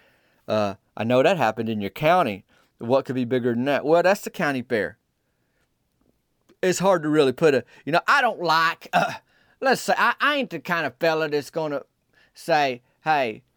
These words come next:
this is better than that," kind of thing. I ain't here to say the county fair is so, fair is so awesome, or what just, what I'm about to tell you happened in town this week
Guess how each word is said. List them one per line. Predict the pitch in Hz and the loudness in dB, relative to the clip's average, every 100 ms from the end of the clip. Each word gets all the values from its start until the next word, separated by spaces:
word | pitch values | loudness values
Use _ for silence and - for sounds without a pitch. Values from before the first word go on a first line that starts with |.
| _ _ 117 | _ _ -8
this | 131 196 175 | 0 0 0
is | 147 | -6
better | 127 160 147 139 | 0 0 2 -2
than | 135 | -4
that," | 147 160 156 151 _ - | -2 0 0 -2 _ -6
kind | 165 151 | -4 -2
of | 147 | -2
thing. | 160 - | -2 0
I | 233 | 0
ain't | 247 175 | 0 -4
here | 180 | -4
to | 156 | -4
say | - 170 147 127 - _ - | -4 0 0 0 -8 _ -12
the | 139 | -6
county | 185 165 | -4 -2
fair | 147 156 | 0 0
is | 147 | 0
so, | - 156 147 | 0 -2 -2
fair | - 151 147 | 0 0 0
is | - | 2
so | 151 | 4
awesome, | 139 135 - 139 | 4 4 0 -6
or | 156 156 143 | 0 2 2
what | 147 156 123 | 2 0 0
just, | 147 127 | -8 -8
what | 139 139 | -4 -2
I'm | 131 | 0
about | 139 - | 0 -2
to | |
tell | - 147 | -4 -2
you | 139 | 0
happened | 135 127 131 | -2 -2 -4
in | |
town | 123 139 135 | -4 -4 -4
this | 131 | -4
week | 139 123 | -4 -4